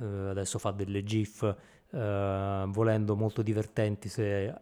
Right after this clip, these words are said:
ci astraiamo dal contenuto, eh, ha sempre il contenuto giusto, tranne forse la foto nell'orto che era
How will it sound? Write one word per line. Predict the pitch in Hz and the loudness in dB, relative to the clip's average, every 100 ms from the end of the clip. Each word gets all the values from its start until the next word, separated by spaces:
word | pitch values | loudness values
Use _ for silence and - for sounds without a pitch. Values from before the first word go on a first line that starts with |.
| - | -6
ci | - | -2
astraiamo | 107 - 107 107 | -2 0 0 0
dal | 98 101 | 0 -2
contenuto, | - 104 104 104 95 123 135 - - - | -2 -2 0 0 0 -2 -4 -8 -20 -12
eh, | - | -4
ha | 113 107 104 101 101 101 | -2 0 2 2 2 0
sempre | - 117 107 107 | 2 0 0 -2
il | 104 - | -4 -2
contenuto | 120 107 117 160 | -2 0 2 2
giusto, | 127 127 123 - 104 | 4 2 0 0 0
tranne | - 113 113 | 2 2 2
forse | 107 110 107 | 0 -2 -2
la | |
foto | 98 113 107 | 0 0 2
nell'orto | 101 113 107 - | 4 4 4 0
che | 92 95 - | -4 -6 -6
era | - 95 | -8 -8